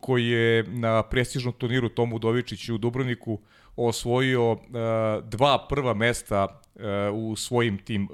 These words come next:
mlađim kategorijama i obećavam da će u nekom periodu,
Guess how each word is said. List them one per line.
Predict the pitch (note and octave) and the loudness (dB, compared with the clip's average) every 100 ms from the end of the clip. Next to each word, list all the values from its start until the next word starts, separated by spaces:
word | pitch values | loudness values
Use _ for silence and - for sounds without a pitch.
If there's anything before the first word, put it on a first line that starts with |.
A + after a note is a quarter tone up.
| A#2 | -8
mlađim | A2 B2 A#2 A2+ | 0 2 2 0
kategorijama | G2+ - F#2+ B2 D3 C#3 C3 C3 | -6 -8 -2 2 2 2 2 2
i | B2 - - - - | 0 -4 -20 -16 -2
obećavam | A2+ B2 B2 D3 A#2+ | 0 2 2 2 0
da | A2 | 0
će | G#2 B2+ | -2 -2
u | A#2 A2 | -2 -4
nekom | G#2+ A#2 - A#2 | -2 -4 -2 -2
periodu, | A#2+ A#2+ A#2+ A2 A2+ | 0 2 2 0 -2